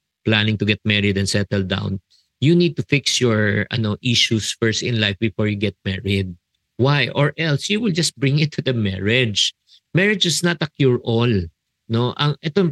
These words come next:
may, ano to eh, may partnership to eh. Meron tayong tinatawag na, ah, ah, equal responsibility. You need to work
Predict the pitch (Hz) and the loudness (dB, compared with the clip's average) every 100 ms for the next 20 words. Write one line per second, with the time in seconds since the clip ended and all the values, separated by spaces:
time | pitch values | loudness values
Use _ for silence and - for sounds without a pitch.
0 | 175 170 175 170 208 170 127 139 - 143 | 0 0 0 2 2 2 2 0 2 0
1 | - 151 147 151 - 175 165 113 107 107 | 0 0 0 -2 0 0 2 2 0 0
2 | 135 143 143 143 147 147 139 135 135 135 | 0 0 0 2 2 0 -2 0 0 0
3 | 131 135 131 127 - _ _ - 139 131 | 0 0 0 -2 -6 _ _ -6 -2 -2
4 | 127 123 - 131 123 120 160 143 160 147 | 0 -2 -4 -2 -2 0 0 0 2 2
5 | 135 - 131 127 - 110 107 104 104 - | 0 0 -2 0 0 0 0 0 -2 -2
6 | 127 110 - _ _ 123 190 190 185 151 | -2 -4 -10 _ _ 4 6 6 4 4
7 | 151 123 135 151 | 2 4 2 0